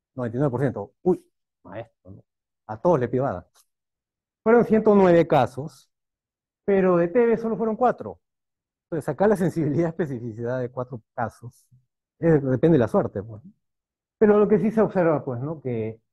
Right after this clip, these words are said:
los que no tenían T B tenían hada más bajo, seis, y los que tenían T B tenían treinta y cinco en promedio.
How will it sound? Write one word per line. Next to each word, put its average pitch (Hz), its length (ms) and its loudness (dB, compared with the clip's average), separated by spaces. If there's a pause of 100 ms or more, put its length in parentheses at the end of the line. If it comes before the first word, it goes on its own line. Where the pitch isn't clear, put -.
(260)
los 143 180 -4
que 147 120 -2
no 180 120 2
tenían 180 400 2
T 165 200 2
B 180 360 -2
tenían 127 640 -6 (960)
hada 131 300 -2
más 131 200 0
bajo, 147 300 -2
seis, 131 320 -6 (1160)
y 147 100 -8
los 135 120 -6
que 143 120 -8
tenían 151 300 -2
T 160 100 0
B 170 100 0
tenían 123 380 -6
treinta 110 300 -8
y 107 60 -2
cinco 127 320 0
en 113 60 0
promedio. 95 500 -6